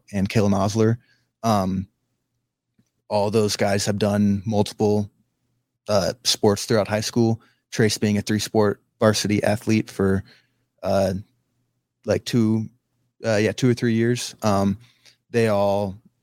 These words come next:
were very encouraging. Um, some more vocal than others, but, uh, for, for track, both Kale and, uh,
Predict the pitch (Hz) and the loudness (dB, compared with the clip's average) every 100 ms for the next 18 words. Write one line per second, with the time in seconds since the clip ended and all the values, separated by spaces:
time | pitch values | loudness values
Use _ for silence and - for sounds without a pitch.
0 | _ _ _ _ - 101 101 110 104 101 | _ _ _ _ -10 -6 0 2 2 -2
1 | 104 98 104 110 110 - _ _ - 92 | 0 0 2 0 0 -4 _ _ -2 0
2 | - 95 110 _ _ _ _ _ - - | 0 0 -4 _ _ _ _ _ -8 -2
3 | 127 120 110 107 107 107 107 107 107 113 | 0 0 -2 -2 -2 0 0 2 2 0
4 | - 107 104 104 104 104 - - _ _ | -2 -2 0 0 0 -2 -8 -20 _ _
5 | _ _ - - 120 113 107 - 123 - | _ _ -14 -4 0 0 -2 -4 -4 0
6 | 120 120 - _ 117 104 - 113 104 104 | 0 -2 -8 _ 0 0 -2 -2 0 2
7 | 104 110 101 95 101 - - _ - 101 | 0 0 0 0 -2 -6 -14 _ -6 -2
8 | 98 | -2